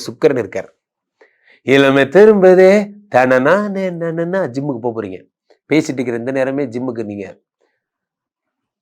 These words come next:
ட்ராக்ஸு, ஷூ எல்லாம் போட்டுட்டு தான் இதை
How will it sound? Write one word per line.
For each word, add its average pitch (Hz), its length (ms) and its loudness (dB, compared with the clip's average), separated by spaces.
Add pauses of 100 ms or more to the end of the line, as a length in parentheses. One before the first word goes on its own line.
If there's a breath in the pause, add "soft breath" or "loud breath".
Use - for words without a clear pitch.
(380)
ட்ராக்ஸு, 113 400 -4 (560)
ஷூ 127 160 -6
எல்லாம் 117 260 -2
போட்டுட்டு 117 260 -6
தான் 143 80 -6
இதை 113 80 -8